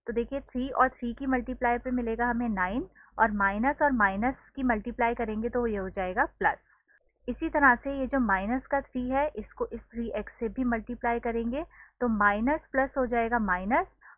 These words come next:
और थ्री की इस वाले थ्री से multiply करने पे हमें मिलेगा नाइन, तो ये हो जाएगा माइनस नाइन x। equal to में nine as it is रहेगा। अब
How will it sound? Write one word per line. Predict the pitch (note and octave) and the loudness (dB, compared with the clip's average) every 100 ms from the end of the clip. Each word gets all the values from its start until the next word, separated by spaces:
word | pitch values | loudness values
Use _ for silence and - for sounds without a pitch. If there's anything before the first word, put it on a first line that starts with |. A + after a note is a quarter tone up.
| G3 | -2
और | G#3 | -2
थ्री | - A#3+ A#3+ | -4 -6 -6
की | - C#4+ - | -6 -10 -8
इस | B3+ - | -8 -2
वाले | B3+ C4 | -2 -2
थ्री | - A#3 | -4 -6
से | A3 B3 | -4 -2
multiply | A3 G3+ G#3+ A3 | -2 -4 -2 -2
करने | A3 G3+ G3+ | -2 -4 -4
पे | G#3 | -6
हमें | A3 G3+ | -6 -4
मिलेगा | G3 F#3 F#3 C4+ | -6 -8 -4 -2
नाइन, | A3 F#3 D#3+ - _ _ _ | 0 0 -4 -12 _ _ _
तो | G#3+ | -6
ये | A3 | -4
हो | G#3 | -4
जाएगा | G#3 G3 A#3+ | -2 -2 0
माइनस | C4+ F3+ F3+ B3+ - - | 0 0 -2 -4 -4 -4
नाइन | G3 F3 | -4 -4
x। | E3+ - - - _ _ _ | -12 -16 -20 -20 _ _ _
equal | B3 - D4 D4 | -6 4 4 4
to | D4 C4 | 0 -2
में | A#3+ C#4 - - | -2 -4 -8 -2
nine | G3+ G3 A#3+ - - | 0 0 -2 -10 -8
as | G3 F#3 | -8 -6
it | G3 | -8
is | A3 - | -10 -6
रहेगा। | G#3+ G#3+ G#3 C4 - _ _ _ _ - - | -4 -4 0 0 -2 _ _ _ _ 2 8
अब | C4+ | 8